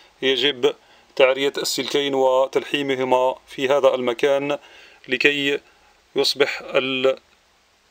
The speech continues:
الحاسوب يشحن البطارية بصفة عادية. إذن سبب الخلل هو تقطع هذين الخيطين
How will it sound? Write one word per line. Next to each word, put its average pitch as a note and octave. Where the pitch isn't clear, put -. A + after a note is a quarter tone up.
الحاسوب C#3
يشحن C#3
البطارية C3+
بصفة C#3
عادية. C#3+
إذن C#3
سبب C3+
الخلل C3+
هو C3
تقطع C3+
هذين C#3
الخيطين C3+